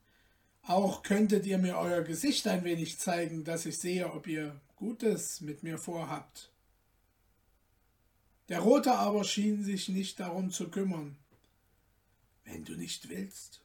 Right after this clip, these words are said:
Zaleukos, so bleibe“, antwortete er und ging weiter. Da entbrannte mein Zorn.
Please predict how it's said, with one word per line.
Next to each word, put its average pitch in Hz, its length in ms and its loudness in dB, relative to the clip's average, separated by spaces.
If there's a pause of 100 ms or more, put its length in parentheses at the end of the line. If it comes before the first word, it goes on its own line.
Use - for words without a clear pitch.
(500)
Zaleukos, - 1000 -6 (720)
so - 420 -6
bleibe“, - 540 -8 (880)
antwortete 185 600 4
er 165 280 2
und 156 140 -2
ging 170 220 -2
weiter. 175 480 0 (720)
Da 165 140 -2
entbrannte 185 640 4
mein 180 340 4
Zorn. 175 560 6